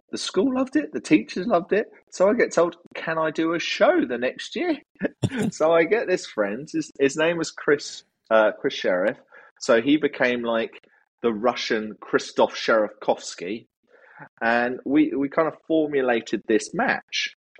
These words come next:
And, uh, and again,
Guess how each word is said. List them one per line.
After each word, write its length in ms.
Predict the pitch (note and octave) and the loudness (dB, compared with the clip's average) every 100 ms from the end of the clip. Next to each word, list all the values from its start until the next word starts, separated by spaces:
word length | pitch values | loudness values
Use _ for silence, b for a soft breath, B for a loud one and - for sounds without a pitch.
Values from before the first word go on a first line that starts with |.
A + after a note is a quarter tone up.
| b b _ _ | b b _ _
And, 680 | A#2+ B2+ C3 B2+ C3 C3 B2+ B2 - _ _ _ - _ _ - _ _ _ _ _ _ _ A#2+ | -4 -4 _ _ -6 -4 -4 -6 -10 _ _ _ -20 _ _ -20 _ _ _ _ _ _ _ -4
uh, 100 | C3 A#2 - _ | -4 -8 -20 _
and 180 | C#3+ C#3+ - | -4 -4 -4
again, 400 | C#3+ G#3+ C#4+ | 0 2 2